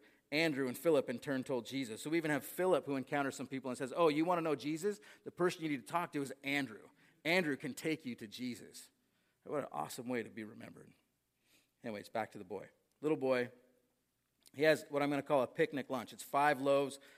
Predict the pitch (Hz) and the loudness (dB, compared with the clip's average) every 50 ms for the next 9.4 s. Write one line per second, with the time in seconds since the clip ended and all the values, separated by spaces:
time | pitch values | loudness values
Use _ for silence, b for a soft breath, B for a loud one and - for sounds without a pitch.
0 | B B - 131 127 127 - - 127 135 139 139 131 131 127 113 - 117 120 113 | B B -8 -8 -8 -8 -2 2 4 6 8 8 8 6 4 0 0 0 0 0
1 | 98 90 - - _ b b b b b b _ 135 127 131 - - 175 170 175 | -2 -4 -8 -14 _ b b b b b b _ -4 -2 -2 2 2 2 2 2
2 | 170 160 151 151 160 151 139 143 147 151 147 135 135 139 131 123 113 131 131 135 | 0 0 0 0 0 0 0 0 2 2 2 4 6 4 4 4 2 4 4 6
3 | 147 151 156 135 143 151 156 160 156 - - 147 143 151 151 156 151 143 139 123 | 6 6 4 2 4 4 4 4 2 2 4 6 6 8 6 6 4 2 2 -2
4 | - - 131 151 151 - - - 135 135 139 147 151 - - 147 131 - - 131 | -2 -4 -2 -2 -2 -2 -2 0 2 4 4 4 2 0 -4 -6 -8 -4 -4 -4
5 | 123 117 131 143 139 - 135 135 120 110 110 127 123 123 123 120 110 113 123 113 | -2 0 -2 -2 -2 0 0 2 0 2 2 2 2 2 2 0 -2 -2 -2 -2
6 | 107 110 B B B B B B - 160 151 151 139 - - - - 190 208 214 | -2 -6 B B B B B B 4 4 6 6 4 0 -4 -2 0 0 0 0
7 | 175 - - 127 120 120 139 - - - 127 135 139 131 143 151 123 - - 180 | -2 -2 -2 0 0 0 -2 -6 -10 -8 -4 -4 -4 0 0 0 -2 0 0 0
8 | 175 185 185 175 147 - 131 113 107 _ - 156 170 185 214 - - - 180 165 | 0 2 2 0 0 0 -2 -10 -14 _ 2 2 2 2 0 -4 -6 -4 -4 -2
9 | 147 139 127 117 113 120 156 | 0 0 0 2 2 0 -2